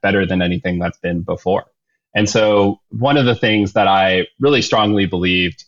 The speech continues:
this is for context, back in twenty eleven, twenty twelve, when I started down this road, was that ultimately all enterprise software is moving to a very different reality where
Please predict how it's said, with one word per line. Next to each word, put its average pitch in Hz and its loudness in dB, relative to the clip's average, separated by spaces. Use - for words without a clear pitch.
this 101 -2
is - -8
for 101 0
context, 98 -2
back 92 -2
in 87 -4
twenty 113 0
eleven, 95 0
twenty 87 -4
twelve, 92 0
when 92 -2
I 87 -4
started 92 -2
down 85 0
this - -8
road, 101 0
was 113 0
that 120 0
ultimately 196 2
all 110 0
enterprise 101 0
software 107 0
is 98 -2
moving 98 0
to 101 -2
a 95 -2
very 95 -2
different 95 -2
reality 104 0
where 101 0